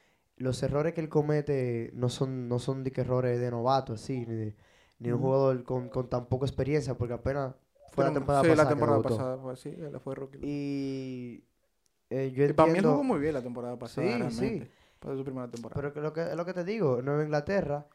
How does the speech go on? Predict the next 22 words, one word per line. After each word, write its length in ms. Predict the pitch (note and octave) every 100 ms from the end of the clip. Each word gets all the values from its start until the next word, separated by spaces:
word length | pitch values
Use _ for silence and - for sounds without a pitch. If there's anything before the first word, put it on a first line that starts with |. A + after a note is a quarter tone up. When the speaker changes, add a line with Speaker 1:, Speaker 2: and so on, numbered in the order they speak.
| _ _ _
Speaker 1:
no 140 | B2+
era 100 | C#3+ D3+
que 60 |
el 60 | E3
año 140 | E3+
pasado 200 | E3 E3
había, 140 | D#3 D#3
di 80 |
que, 120 | D#3+ D#3
muchas 440 | D3 D3+ E3 D3
armas 560 | D3+ D3 C3 C3+ C#3 -
ni 160 | B2+
nada 220 | A#2+ C3 C#3+
de 60 |
otro 180 | D3+ F3
mundo, 320 | E3+ C#3+ D#3
pero 140 | D#3 D3+
había 120 | C#3
jugadores 560 | C#3 C#3 E3+ D3 F#3 -
que 80 | -
eran, 320 | C3+ C3+ C#3 C#3
eh, 400 | C3+ B2+ B2